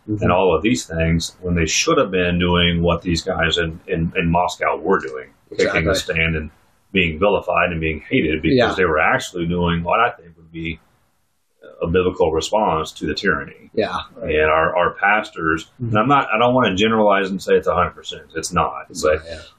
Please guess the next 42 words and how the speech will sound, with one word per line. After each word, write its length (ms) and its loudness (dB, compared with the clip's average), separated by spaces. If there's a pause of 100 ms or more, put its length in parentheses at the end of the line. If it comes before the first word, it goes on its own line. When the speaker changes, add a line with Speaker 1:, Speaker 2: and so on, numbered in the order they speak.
(100)
Speaker 2:
generally 640 2
speaking, 800 -2 (340)
there's 180 2
a 60 -2
big 360 0
misunderstanding 840 0
of 100 0
separation 580 -2
in 60 -12
church 280 -4
and 80 -14
state 260 -2
and 100 -18
thinking, 300 -8
"Well, 100 2
I 120 2
Speaker 1:
Exactly. 180 -4
Speaker 2:
can't 120 0
ever, 220 -2 (200)
I 80 0
can 160 -4
Speaker 1:
Yeah. 80 4
Speaker 2:
never 120 -2
speak 460 -2
to 60 -20
the 80 -10
political 400 -4
realm 380 -2
because 340 -4
of 120 -16
this 360 -2
Speaker 1:
Yeah. 280 -4
Speaker 2:
misunderstanding." 840 -2
And 80 -2
I 60 2
think 160 -2
if 40 -2
Speaker 1:
Yeah. 80 -2
Speaker 2:
we 100 0
can 140 -12
get 200 0
back 360 0